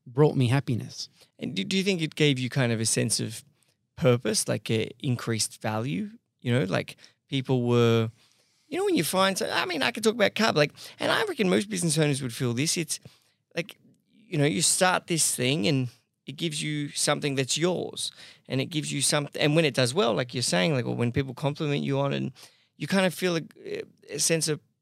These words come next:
Speaker 2: purpose that, okay, my job is to do well at this, is to, and it kind of, you know, you feel less lost in life because you've got something to, you've got a direction. You,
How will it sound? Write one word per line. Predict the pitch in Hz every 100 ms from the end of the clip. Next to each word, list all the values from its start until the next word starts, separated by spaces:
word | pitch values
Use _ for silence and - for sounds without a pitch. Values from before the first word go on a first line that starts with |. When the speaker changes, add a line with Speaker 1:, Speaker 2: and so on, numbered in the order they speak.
| -
Speaker 2:
purpose | 160 170 - 120 -
that, | 131 -
okay, | 147 156
my | 123 127
job | 123 147 143 123
is | - 120
to | -
do | 123 123 120
well | 127 131
at | -
this, | - -
is | - -
to, | 135 135 - _ _ -
and | 143
it | - 139
kind | 180 185
of, | 165 - _ _
you | 170
know, | 151 170 - - _ _ _
you | - 175 170
feel | - 196 185
less | 147 160 160 -
lost | 156 147 143 - - -
in | 135
life | 143 156 151 135 -
because | 143 127 127
you've | 139 -
got | 147 -
something | - 127 - 123 123
to, | 135 127 123 _ _ _ _ _ _ _ _ _ _ _ - - -
you've | - 180
got | 233
a | 202
direction. | 143 131 170 - - - - _ _
You, | 196